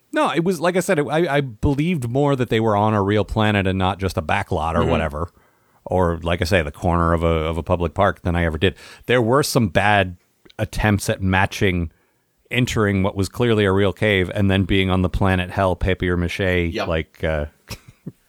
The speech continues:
Speaker 1: fake cave.
Speaker 2: No, there's a, there's a scene you pointed out to me right at the beginning where, uh, they enter into a very real cave that is definitely exists in the real world. And
Speaker 1: Also,
Speaker 2: then
Speaker 1: the part of it is scale,
Speaker 2: Mm-hmm.
Speaker 1: 'cause the,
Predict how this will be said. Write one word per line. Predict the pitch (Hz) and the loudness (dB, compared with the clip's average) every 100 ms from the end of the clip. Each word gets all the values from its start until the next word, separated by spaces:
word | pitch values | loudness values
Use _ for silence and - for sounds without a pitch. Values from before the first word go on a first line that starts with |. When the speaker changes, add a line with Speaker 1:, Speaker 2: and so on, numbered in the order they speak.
| _ - - - _ - | _ -20 -20 -20 _ -20
Speaker 1:
fake | - 123 123 - | -4 -4 -4 -8
cave. | - 90 | -10 -4
Speaker 2:
No, | 135 139 | -2 -2
there's | 139 135 | -2 -4
a, | 139 | -4
there's | 135 135 123 | -6 -6 -4
a | |
scene | 123 156 | -2 -2
you | 151 | -2
pointed | 135 135 120 | 0 0 2
out | 117 117 | 0 0
to | 120 | -2
me | |
right | 104 110 113 | 0 2 2
at | |
the | 110 | 0
beginning | 104 98 101 95 | -2 -4 -4 -4
where, | 90 85 90 90 | -2 -2 0 -2
uh, | 87 | -2
they | 90 107 110 | -4 -2 -2
enter | 113 120 110 | -2 -2 -4
into | 110 113 | -2 -2
a | |
very | 101 117 139 | 2 2 2
real | 123 127 127 120 | -2 -2 0 0
cave | 117 120 95 87 87 | 0 -2 -2 -4 -6
that | 104 | -6
is | 101 - | -6 -4
definitely | 107 - 123 117 | -4 -2 -4 -4
exists | 113 113 113 - | -6 -4 -2 -2
in | 113 | -6
the | 107 | -8
real | 104 110 101 | -4 -4 -4
world. | 104 90 92 | -4 -4 -6
And | - | -4
Speaker 1:
Also, | 220 247 208 | -2 0 0
Speaker 2:
then | 143 | 0
Speaker 1:
the | 185 | -2
part | 131 196 269 | 0 0 2
of | 220 | 2
it | |
is | 127 | 2
scale, | - - 123 80 | 0 0 0 0
Speaker 2:
Mm-hmm. | - 120 | -4 -2
Speaker 1:
'cause | 131 104 | 0 0
the, | 120 107 120 117 | -2 0 2 0